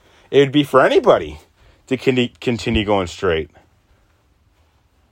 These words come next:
How difficult it could be for any single person, no matter how strong you think you were.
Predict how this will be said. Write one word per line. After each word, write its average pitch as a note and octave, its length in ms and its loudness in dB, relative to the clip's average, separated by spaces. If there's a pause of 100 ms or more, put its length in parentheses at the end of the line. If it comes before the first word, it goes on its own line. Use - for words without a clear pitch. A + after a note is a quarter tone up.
(800)
How D3 220 2
difficult F3+ 720 -2
it C3 160 -8
could D3 260 -6
be C#3 300 -2 (380)
for - 180 -6 (220)
any G3+ 520 -2
single E3 520 -6
person, D3 420 0
no C3+ 60 -4
matter C3+ 260 0
how C#3+ 220 -2
strong C#3 340 0
you B2 80 -4
think B2 240 -8
you B2 100 -4
were. A2+ 260 -2